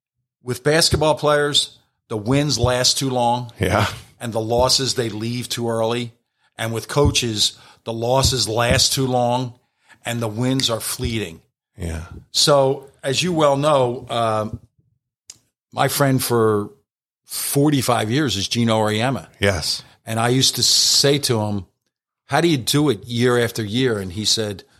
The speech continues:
Speaker 1: "I always celebrate the wins.
Speaker 2: Yeah.
Speaker 1: I always,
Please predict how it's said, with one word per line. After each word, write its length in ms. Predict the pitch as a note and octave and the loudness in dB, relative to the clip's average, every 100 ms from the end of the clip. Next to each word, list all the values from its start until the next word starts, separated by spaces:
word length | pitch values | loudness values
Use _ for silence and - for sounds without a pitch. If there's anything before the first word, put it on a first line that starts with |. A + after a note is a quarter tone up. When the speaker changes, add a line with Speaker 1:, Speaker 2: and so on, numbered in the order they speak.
| _ _ _ _ _ | _ _ _ _ _
Speaker 1:
"I 80 | G2+ | -2
always 260 | A2+ B2+ | 2 2
celebrate 480 | - B2+ A2+ G#2+ A2 | 2 2 0 0 -2
the 60 | A2 | -2
wins. 420 | G2+ F#2+ E2 - _ _ - | -6 -4 -6 -8 _ _ -2
Speaker 2:
Yeah. 140 | F2+ | -2
Speaker 1:
I 20 | |
always, 680 | G2+ A#2 A#2 A#2+ B2 G#2 - | 0 2 2 4 2 0 -4